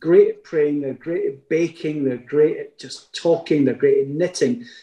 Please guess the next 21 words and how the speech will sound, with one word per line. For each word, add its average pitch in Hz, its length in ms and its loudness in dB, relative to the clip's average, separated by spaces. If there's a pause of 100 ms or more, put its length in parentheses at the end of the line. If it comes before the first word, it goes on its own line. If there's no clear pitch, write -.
(140)
There's, - 200 -6 (260)
there's 170 160 4
a 165 100 6
role 202 320 8
for 175 180 -6
them. 165 440 -6
You 135 80 0
know, 147 80 -2
there's 147 180 -4
people 175 360 -4
who, 147 360 4 (320)
um, 127 480 -4 (100)
have, 139 160 -6 (160)
have 147 160 -16
got, 139 300 2 (140)
you 143 120 -4
know, - 60 -12 (960)
no 160 300 6
space 147 420 2
'cause 139 100 -2
they're 131 220 -4